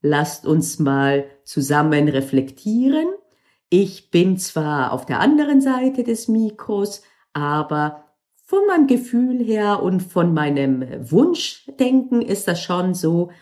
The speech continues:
dass wir letztlich gemeinsam denken über Dinge. Und, äh, wenn das viele machen und wenn wir das oft machen, dann denke ich, werden wir uns alle immer ein bisschen weiterentwickeln,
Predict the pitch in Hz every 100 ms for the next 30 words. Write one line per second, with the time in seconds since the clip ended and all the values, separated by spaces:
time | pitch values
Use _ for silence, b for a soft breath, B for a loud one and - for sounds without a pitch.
0 | B - 135 - 123 120 160 269 - -
1 | 247 254 269 b b _ 160 143 143 143
2 | 151 147 143 143 139 151 143 165 147 127
3 | 131 123 131 131 123 110 123 - _ _
4 | _ _ _ - 170 156 151 147 135 -
5 | 135 - - - 139 160 151 123 - -
6 | 330 392 349 285 269 247 - 247 240 160
7 | 151 135 139 123 120 - - 269 - -
8 | 233 233 226 - 226 233 b b b _
9 | 151 139 165 185 185 151 151 156 160 135
10 | 139 - 143 147 151 165 151 120 135 -
11 | 254 294 294 294 285 - - 233 277 269
12 | 269 269 - 208 190 208 208 - 185 175
13 | 165 - 165 220 226 226 226 - 214 214
14 | - 208 208 214